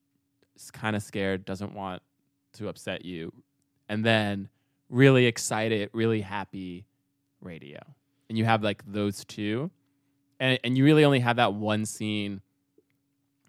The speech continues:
where he's, um, where his mom dies.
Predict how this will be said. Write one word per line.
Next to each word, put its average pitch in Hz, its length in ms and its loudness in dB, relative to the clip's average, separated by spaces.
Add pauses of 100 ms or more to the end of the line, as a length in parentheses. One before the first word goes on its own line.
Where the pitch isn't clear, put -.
(140)
where 95 680 -6
he's, 98 340 -12
um, 85 380 -14 (1080)
where 98 160 -6
his 92 160 -10
mom 113 300 -2
dies. 80 540 -12